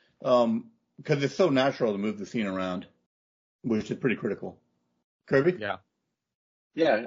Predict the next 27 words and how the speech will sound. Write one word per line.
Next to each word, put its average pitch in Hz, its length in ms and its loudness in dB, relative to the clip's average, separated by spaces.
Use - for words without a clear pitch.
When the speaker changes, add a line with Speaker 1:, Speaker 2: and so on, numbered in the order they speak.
Speaker 3:
uh, 123 160 -6
you 143 80 0
know, 127 80 4
a 101 60 0
couple 143 300 -2
of 101 120 -2
things. 87 500 -6
I, 113 240 4
I 107 120 0
keep - 260 -6
going 113 240 2
back 87 340 0
to 82 340 -10
Beat 110 260 -8
Saber 113 520 0
just - 200 -8
because 98 360 -6
it's, - 480 -4
it's - 200 -4
fun 95 400 2
<laughs> - 300 -4
and - 320 0
it's 104 280 -6
easy 117 320 0
to 107 80 4
get 101 180 4
into, 98 600 -2